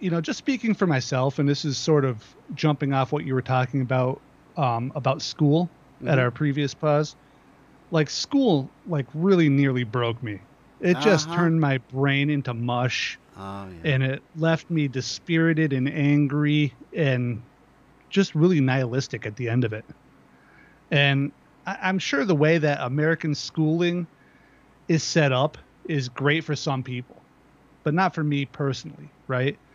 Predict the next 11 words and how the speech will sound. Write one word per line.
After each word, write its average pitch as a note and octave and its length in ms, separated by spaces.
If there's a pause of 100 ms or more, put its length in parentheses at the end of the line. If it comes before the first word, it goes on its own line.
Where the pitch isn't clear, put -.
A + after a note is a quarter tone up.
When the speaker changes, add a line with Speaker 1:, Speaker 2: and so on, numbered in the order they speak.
Speaker 2:
Yeah. E3 160 (140)
Speaker 1:
And D3+ 240 (320)
looking G#3+ 320
back, D#3 380
there C#3+ 140
were B2+ 320 (420)
so - 340
many A#3+ 220
ways D3 580 (600)
that D#3 220
I'd, F3 360